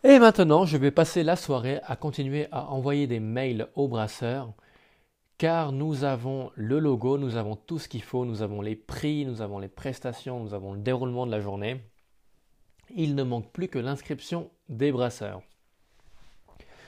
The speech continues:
Plusieurs ont déjà répondu, mais pas encore un seul Valaisan. On a déjà des Vaudois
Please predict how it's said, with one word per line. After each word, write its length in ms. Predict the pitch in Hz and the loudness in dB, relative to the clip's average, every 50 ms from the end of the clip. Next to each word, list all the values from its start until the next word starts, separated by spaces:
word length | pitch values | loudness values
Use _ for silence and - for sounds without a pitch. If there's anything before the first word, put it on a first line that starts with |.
| - - - - - - | -20 -20 -20 -20 -18 -6
Plusieurs 400 | - 202 214 180 196 - 185 151 | -2 0 0 2 4 4 4 4
ont 80 | 143 | 4
déjà 240 | 139 143 139 131 143 | 4 4 4 4 4
répondu, 440 | 139 135 135 139 139 143 165 233 254 | 2 2 2 2 0 0 0 0 -2
mais 180 | 214 165 143 | -2 -2 -4
pas 200 | - - 220 220 | 0 2 2 2
encore 400 | 202 175 151 - 190 180 151 - - | 2 2 2 2 2 2 2 0 -2
un 180 | 147 160 165 156 | -2 0 0 -2
seul 320 | - - - 180 175 156 | -4 -2 0 0 0 0
Valaisan. 500 | 123 110 127 123 123 120 107 107 101 95 | 0 0 2 2 2 2 0 -2 -4 -6
On 200 | 98 101 107 107 | -6 -6 -6 -6
a 80 | 104 101 | -4 -4
déjà 240 | 107 117 113 117 107 | -2 -2 -4 -2 -2
des 100 | 107 104 | -2 -2
Vaudois 520 | 101 120 151 160 135 131 135 143 - 302 | 2 2 2 2 4 6 6 6 6 4